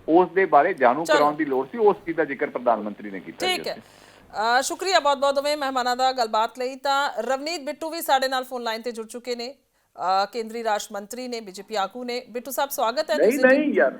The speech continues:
Speaker 2: ਜੀ। ਅਹ, ਬਿੱਟੂ ਸਾਹਿਬ, ਸਵਾਗਤ ਹੈ ਨਿਊਜ਼ ਏਟੀਨ ਪੰਜਾਬ ਤੇ। ਤਾਂ, ਅਹ, ਤੁਹਾਡੇ ਤੋਂ, ਅਹ, ਜਿਹੜਾ, ਅਹ, ਰਿਐਕਸ਼ਨ ਲੈਣਾ ਚਾਹਾਂਗੇ, ਕਿਉਂਕਿ ਪੀ ਐਮ ਮੋਦੀ ਦੇ ਵੱਲੋਂ ਚਰਨਜੀਤ ਚੰਨੀ ਹੋਰਾਂ ਦਾ ਜ਼ਿਕਰ ਕੀਤਾ ਜਾਂਦਾ ਹੈ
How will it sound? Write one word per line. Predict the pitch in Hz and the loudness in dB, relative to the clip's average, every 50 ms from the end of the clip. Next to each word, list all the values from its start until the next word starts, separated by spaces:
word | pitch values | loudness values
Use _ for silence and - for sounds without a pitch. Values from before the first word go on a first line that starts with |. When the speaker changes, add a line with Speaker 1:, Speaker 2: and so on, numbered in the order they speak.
| - - - | -14 -18 -12
Speaker 2:
ਜੀ। | 196 233 269 247 190 | -8 -4 -4 -4 -4
ਅਹ, | 170 - _ _ _ _ _ _ _ _ _ _ _ _ _ _ _ _ _ _ - - 220 226 233 | -6 -12 _ _ _ _ _ _ _ _ _ _ _ _ _ _ _ _ _ _ -6 -2 0 0 0
ਬਿੱਟੂ | 233 262 247 311 | 0 -2 -8 -6
ਸਾਹਿਬ, | 311 - 370 - | -2 -2 -2 -2
ਸਵਾਗਤ | - - 302 247 254 262 330 - 370 | 0 2 2 4 4 2 0 -4 -4
ਹੈ | 349 | -6
ਨਿਊਜ਼ | 302 320 277 269 | -6 -6 -8 -8
ਏਟੀਨ | 277 262 294 277 | -8 -8 -8 -10
ਪੰਜਾਬ | 269 269 247 226 247 240 240 233 | -8 -8 -6 -4 -2 -2 -2 -4
ਤੇ। | - 285 285 370 | -6 -10 -10 -10
ਤਾਂ, | 392 - 320 294 285 294 302 285 | -6 -2 0 2 2 2 0 -2
ਅਹ, | - - 233 226 240 | -4 -4 -4 -4 -4
ਤੁਹਾਡੇ | 233 - 254 233 262 269 269 330 | -4 -4 -2 2 2 2 2 0
ਤੋਂ, | 339 - 359 349 349 349 330 - | -6 -6 -4 -4 -4 -4 -4 -4
ਅਹ, | - 220 233 233 240 247 254 254 | 0 2 2 4 4 4 2 2
ਜਿਹੜਾ, | 233 233 240 240 247 254 247 | 0 -4 -2 0 0 0 -2
ਅਹ, | 262 - _ _ _ _ _ - 160 202 202 208 214 214 208 143 165 | -4 -8 _ _ _ _ _ -6 -2 0 0 0 0 0 0 -2 -2
ਰਿਐਕਸ਼ਨ | 226 226 233 233 - 285 262 254 | -4 -4 -4 -4 -6 -6 -4 -2
ਲੈਣਾ | 247 240 240 240 | -2 -2 -2 -2
ਚਾਹਾਂਗੇ, | 240 254 233 240 262 269 269 254 262 | -2 -2 -2 -2 -2 -4 -4 -6 -8
ਕਿਉਂਕਿ | 254 277 247 277 277 | -8 -10 -12 -12 -14
ਪੀ | - - 285 294 | -14 -12 -8 -4
ਐਮ | 330 339 339 | -4 -4 -2
ਮੋਦੀ | 320 311 294 285 320 | -4 -6 -6 -6 -8
ਦੇ | 311 320 302 | -8 -6 -4
ਵੱਲੋਂ | 277 269 269 269 277 285 311 320 - _ _ - | -4 -4 -2 0 -2 -2 -2 -4 -8 _ _ -4
ਚਰਨਜੀਤ | - 285 277 294 302 294 349 330 | -2 0 0 0 -2 -4 -6 -8
ਚੰਨੀ | - - 262 247 254 269 | -4 -6 -4 -4 -2 -2
ਹੋਰਾਂ | 269 277 269 | 0 0 0
ਦਾ | 277 285 | -2 -2
ਜ਼ਿਕਰ | 277 262 269 285 277 269 | -4 -4 -6 -6 -6 -6
ਕੀਤਾ | - 277 269 285 269 | -8 -8 -4 -4 -2
ਜਾਂਦਾ | 254 269 254 254 247 254 | -2 -2 -2 -2 -2 -4
ਹੈ | 262 311 - | -6 -6 -8